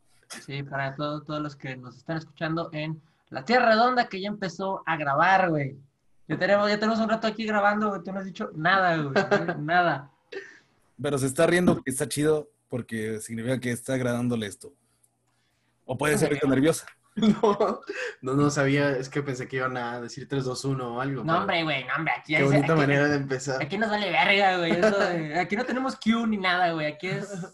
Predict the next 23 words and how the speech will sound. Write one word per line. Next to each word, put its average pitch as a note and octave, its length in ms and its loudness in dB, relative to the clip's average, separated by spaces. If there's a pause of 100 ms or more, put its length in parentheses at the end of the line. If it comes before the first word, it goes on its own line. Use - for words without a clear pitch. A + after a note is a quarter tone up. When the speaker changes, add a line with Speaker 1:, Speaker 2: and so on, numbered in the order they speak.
(140)
Speaker 1:
a D3 200 -2
lo, D3+ 280 -4
a C#3 160 -4
lo D3 140 -8
macizo, C#3+ 600 -8
güey. A2+ 220 -14 (400)
Speaker 3:
Sí, B2 60 -6
Speaker 1:
Estamos C3+ 220 4
aquí. C4 160 0
Speaker 3:
esto - 280 -10 (800)
Speaker 1:
De-, G#3+ 280 -8
ah, G#3+ 140 0
dale, A3+ 220 0
dale. B3 260 -8 (460)
Speaker 3:
esto C#3 200 -2
no D#3 120 2
es D3 80 0
televisión C#3 560 2
profesional. B2+ 880 0
Nada, A#2 260 0
es - 60 -6
cierto. E3 280 0
Speaker 1:
<laughs> A3 920 0